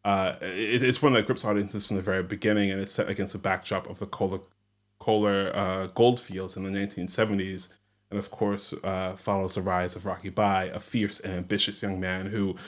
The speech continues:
battles against the ruthless underworld, like, empire, like, kind of like this Five Families type situation.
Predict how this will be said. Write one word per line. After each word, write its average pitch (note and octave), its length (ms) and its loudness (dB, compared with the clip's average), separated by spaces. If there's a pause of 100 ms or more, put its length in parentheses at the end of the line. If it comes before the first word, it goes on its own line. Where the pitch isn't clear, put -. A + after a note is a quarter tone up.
(340)
battles G#2+ 480 6
against G2 460 -2
the G2+ 240 0
ruthless A2 580 6
underworld, F#2 840 4 (640)
like, - 220 -8
empire, A2+ 560 0 (100)
like, G2 140 -8
kind G#2 100 2
of G2+ 80 2
like G2+ 180 0
this - 260 -4 (680)
Five A2 240 6
Families G#2+ 500 0
type - 200 -4
situation. - 600 -8